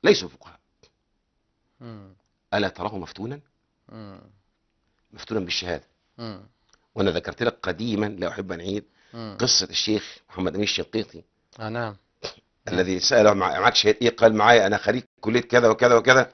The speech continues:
Speaker 2: هذه شهادة الزور.
Speaker 1: قال: "هذه شهادة الزور."
Speaker 2: نعم.
Speaker 1: فتنة. اتفضل
Speaker 2: نعم.
Speaker 1: سأل أخي.
Speaker 2: طيب، أنا، أنا السؤال اللي أنا عايز أسأله هنا في مسألة القيادة ومسألة حصر القيادة أو، أو، أو انحصار الأتباع في رؤية القادة.
Speaker 1: نعم.
Speaker 2: وإذا كان القادة في هذه الحالة مفتونين،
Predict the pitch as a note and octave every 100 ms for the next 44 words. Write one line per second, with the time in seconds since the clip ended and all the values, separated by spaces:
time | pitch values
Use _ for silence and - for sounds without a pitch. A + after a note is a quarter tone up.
0 | - B2 C3+ D3+ C#3+ D3+ D3+ C#3+ C3 D3
1 | D3 - F3 D3 D3+ G#2+ - - C3 -
2 | A#2 A#2+ - _ _ _ _ - G3+ -
3 | G#2+ - _ - B2+ G2 - D#2+ D2 -
4 | - C3+ B2 C#3+ D#3 D3 C#3 C#3 - -
5 | F3 G3 D3 D3 B2+ A#2+ B2+ A2+ - F#2+
6 | G#2+ G#2+ G2+ - G2+ G2 A#2 A2+ G2 _
7 | G2+ G2 F#2 _ _ _ _ A2+ G#2+ -
8 | B2+ B2 _ _ - - - - D#3 -
9 | A#2 G#2 - A2 A2+ A2+ G#2 G#2 G#2+ G2+
10 | F#2+ G#2 G2 - G2 G2+ F#2+ - - D#3
11 | C3 - - A2 A2 G#2+ G2 G#2+ G#2+ F2+
12 | G#2+ F#2 - G2 F2+ F#2 - F#2 E2+ _
13 | G#2+ F#2+ A2+ A2 F3 D#3 - D#3 C#3+ B2
14 | A2 G#2+ B2+ A#2 - A#2 G#2 - - G2
15 | F2+